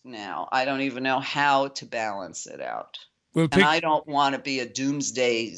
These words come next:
Speaker 1: uh, sayer or frighten your audience. I just lived a long time and I've seen a lot of stuff.
Speaker 2: You're giving an honest opinion. We'll pick it up, uh, the doomsday thing. We'll pick it up next time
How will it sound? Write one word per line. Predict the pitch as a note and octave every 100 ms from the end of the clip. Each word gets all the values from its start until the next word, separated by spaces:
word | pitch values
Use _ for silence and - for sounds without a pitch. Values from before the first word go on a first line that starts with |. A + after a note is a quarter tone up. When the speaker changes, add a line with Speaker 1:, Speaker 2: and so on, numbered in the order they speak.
| F2 -
Speaker 1:
uh, | A2+ F2
sayer | - - A2 G#2 G2+
or | F#2+ F2+
frighten | - - B2+ C3+ C3+
your | A2 A2 A2+
audience. | A#2+ B2+ F2 D2 - -
I | G#2+
just | - D3+ C#3 -
lived | A#2 C#3 D#3+
a | C#3
long | C#3+ D3 D3+
time | C#3 D3 D3+ D3
and | G#2
I've | G#2+
seen | - D3 C#3+
a |
lot | B2+ C#3 D3
of | D3+
stuff. | - F3 F#3 - -
Speaker 2:
You're | E3+
giving | D3 F3+ F3
an | E3+
honest | F3+ F#3+ F3 -
opinion. | D#3 D#3+ F3+ D3+ C3+
We'll | C#3 D#3
pick | - G#3+ F3+
it | F#3
up, | G3 F3 - -
uh, | C#3
the | B2+ C#3
doomsday | C#3 D#3 D#3 A#2 A#2 A2+
thing. | C3+ A#2+
We'll | A#2
pick | A2 D3 C3
it |
up | C3+ B2+
next | C3+ B2 -
time | C3 A#2